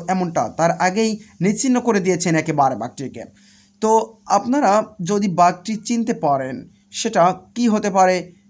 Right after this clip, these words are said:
অবশ্যই জানাবেন। কী ধরনের বাঘ হতে পারে? এটা কি চিতাবাঘ? অনেকে মেছো বাঘ হিসেবে ধরছেন, অনেকে চিতাবাঘ ধরছেন।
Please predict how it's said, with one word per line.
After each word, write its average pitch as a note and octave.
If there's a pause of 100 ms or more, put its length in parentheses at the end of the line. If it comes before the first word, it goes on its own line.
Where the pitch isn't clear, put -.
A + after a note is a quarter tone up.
(400)
অবশ্যই F#3
জানাবেন। D#3
কী B3
ধরনের F#3+
বাঘ D#3
হতে E3
পারে? E3
এটা E3+
কি F3 (120)
চিতাবাঘ? F#3
অনেকে F3
মেছো D#3
বাঘ F#3
হিসেবে F3
ধরছেন, E3+ (400)
অনেকে E3+ (280)
চিতাবাঘ F#3
ধরছেন। G3